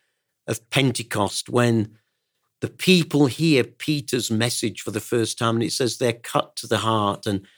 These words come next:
it says, the crowd says, "Brothers, wh-, what must we do to be saved? What, what do we have to do to get what you've got?" And Peter says, "Repent and be baptized for the forgiveness of your sins, and you'll receive the gift of the Holy Spirit."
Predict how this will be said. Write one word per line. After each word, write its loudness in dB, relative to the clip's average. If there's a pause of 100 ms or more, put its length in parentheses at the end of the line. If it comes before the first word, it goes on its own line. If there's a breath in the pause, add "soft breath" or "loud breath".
(420 soft breath)
it -4
says, 2
the 2
crowd 0
says, -2
"Brothers, 0 (260)
wh-, -12
what -2
must 0
we 2
do 2
to -12
be -8
saved? -2
What, 0
what 0
do 0
we 4
have 2
to -6
do 4
to -8
get 0
what -2
you've -6
got?" -8 (840)
And -4
Peter 2
says, 4
"Repent 0 (280)
and 0
be 4
baptized -2
for -10
the -4
forgiveness -4
of -6
your 0
sins, -4
and 0
you'll 2
receive 0
the -6
gift -6
of -10
the -6
Holy -6
Spirit." -4